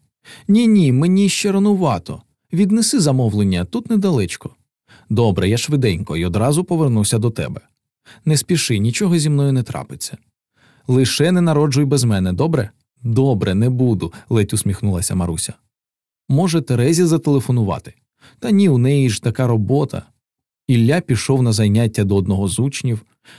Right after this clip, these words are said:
Та й не хочеться їх лякати, а раптом це все тільки їй здається. Накрутила себе, надумала. Нерви це все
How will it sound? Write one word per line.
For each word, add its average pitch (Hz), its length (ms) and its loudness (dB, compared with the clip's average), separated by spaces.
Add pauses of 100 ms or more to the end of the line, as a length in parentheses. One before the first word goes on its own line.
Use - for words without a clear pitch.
Та 254 100 -10
й 226 60 0
не 170 80 4
хочеться - 400 -2
їх 135 180 0
лякати, 107 480 -2 (180)
а 127 100 -2
раптом 175 360 0
це - 140 -2
все 143 180 0
тільки 135 300 0
їй 120 160 2
здається. 104 640 -2 (480)
Накрутила 120 600 0
себе, 92 260 -4
надумала. 98 640 -4 (400)
Нерви 135 440 2
це 98 140 -2
все - 360 -6